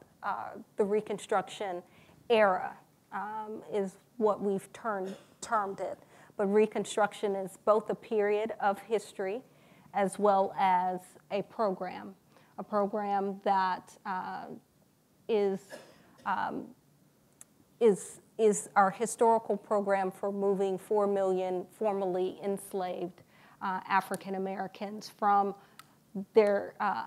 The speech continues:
identity as property to citizens of this country. So we in the Park Service de-, de-, uh, define the Reconstruction era as beginning with the Civil War,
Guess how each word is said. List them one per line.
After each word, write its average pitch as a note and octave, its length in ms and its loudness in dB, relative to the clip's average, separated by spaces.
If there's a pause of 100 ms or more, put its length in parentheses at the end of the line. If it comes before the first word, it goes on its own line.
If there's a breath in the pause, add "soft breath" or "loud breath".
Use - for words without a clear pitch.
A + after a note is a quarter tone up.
identity G#3 580 2
as F#3+ 200 -2
property G3 680 -2
to G3+ 280 -2
citizens F#3+ 720 -4
of F#3+ 120 -2
this F#3 220 -6
country. F#3 480 -14 (480 loud breath)
So G#3+ 320 4
we G#3+ 260 4
in A3+ 80 4
the A3 100 2
Park A#3 300 6
Service G3 420 -2
de-, G3 220 -4 (460)
de-, G#3 260 0 (140)
uh, F#3 220 -2 (200)
define A3 440 6
the F#3+ 100 2
Reconstruction A#3 840 2 (100)
era G3+ 400 2 (320 loud breath)
as G#3 280 2
beginning G#3 560 6
with G3+ 280 4
the G#3+ 80 2
Civil F#3+ 320 -4
War, F#3 460 -6